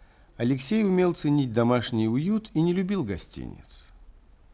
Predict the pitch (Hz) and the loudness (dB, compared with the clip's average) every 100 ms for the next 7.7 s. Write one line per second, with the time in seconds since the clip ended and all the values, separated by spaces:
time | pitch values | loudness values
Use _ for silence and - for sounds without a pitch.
0 | - - - - - - 147 220 196 165 | -20 -20 -20 -20 -8 -2 0 2 2 2
1 | 143 147 139 165 143 127 120 143 139 - | 2 2 2 4 4 4 4 2 -2 -4
2 | 107 107 - 131 120 - 113 90 - 107 | -2 -2 0 -2 0 -2 -8 -8 -6 -4
3 | 101 135 147 123 - - 110 165 151 - | 0 0 -2 -4 -10 -10 -6 -4 -4 -2
4 | 117 110 110 104 - 107 104 101 - 98 | 0 2 2 -2 -4 -4 -2 -4 -6 -10
5 | 95 - 156 156 139 131 - - - - | -10 -6 -4 -4 -6 -12 -18 -20 -20 -20
6 | - - 117 123 135 196 156 120 113 127 | -20 -6 0 2 0 -2 -4 -2 -2 -2
7 | 120 117 104 - - 76 | -4 -6 -8 -10 -12 -14